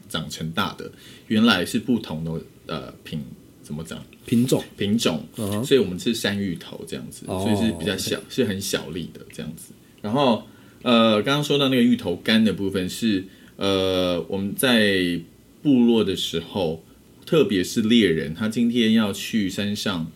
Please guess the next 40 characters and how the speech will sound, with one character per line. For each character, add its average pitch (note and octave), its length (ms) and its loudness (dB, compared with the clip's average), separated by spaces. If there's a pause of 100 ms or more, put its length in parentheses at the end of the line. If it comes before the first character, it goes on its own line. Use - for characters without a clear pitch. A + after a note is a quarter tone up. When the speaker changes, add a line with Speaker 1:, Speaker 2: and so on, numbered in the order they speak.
(140)
Speaker 1:
打 E2 200 -6
猎 G2+ 140 -2
的 E2+ 140 -2
时 - 180 -10
候， F2+ 100 -14
他 F#2+ 140 -12
会 F#2 300 -4 (160)
带 G#2+ 160 -4
一 D#2+ 200 -8
袋， D2+ 280 -6 (580)
但 C3 160 0
不 G#2+ 60 4
会 A#2+ 100 6
很 F#2+ 80 0
多 F#2+ 160 -2
袋 D#2+ 300 -4
啦， A#1+ 120 -12
就 F#2+ 120 -4
是 G#2+ 120 -2
你 F2 220 -4
今 G#2 180 -6
天， G#2 300 0 (400)
呃， E2 180 -8
出 A2+ 160 -4
去 G#2+ 160 -6
一 F2 80 -6
趟 E2 380 -4 (240)
足 F#2+ 220 -6
够， F#2 360 -2 (300)
呃， E2+ 100 -12
在 A2 160 0
路 A2 140 2
上 G2 260 -2
使 D#2 340 -6
用 E2 280 -4
的。 - 180 -16 (200)
Speaker 2:
嗯， G#2+ 280 0
嗯。 F2+ 240 -10 (300)
Speaker 1:
那 G2+ 160 -4
个 D2+ 580 -4